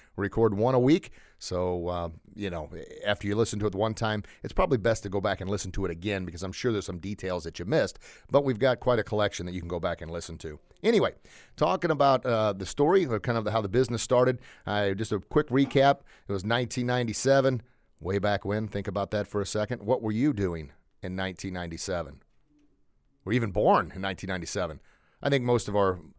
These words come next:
and, uh, I'm gonna say this, put this out there, our thousands,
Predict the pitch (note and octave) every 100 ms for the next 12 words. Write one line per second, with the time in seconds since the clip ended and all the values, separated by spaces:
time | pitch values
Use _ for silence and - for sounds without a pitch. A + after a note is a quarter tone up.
0 | - _ - G2 F#2+ F#2 F2+ F2+ G2+ G#2
1 | - F3 F2 - G#2+ G2+ A2 B2+ G2+ F2+
2 | F2 G#2+ A2+ A2 A#2 -